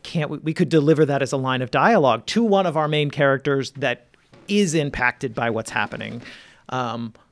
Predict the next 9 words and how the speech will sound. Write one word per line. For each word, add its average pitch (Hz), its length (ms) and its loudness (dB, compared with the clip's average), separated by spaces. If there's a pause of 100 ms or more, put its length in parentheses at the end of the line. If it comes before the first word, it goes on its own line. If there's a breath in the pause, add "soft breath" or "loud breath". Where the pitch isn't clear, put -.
(280)
but 160 200 2
we 151 100 -2
felt 143 220 0
like 139 120 -2
it 131 60 -4
was 123 100 -6
important 190 440 0
to 139 100 -6
see, 123 480 -4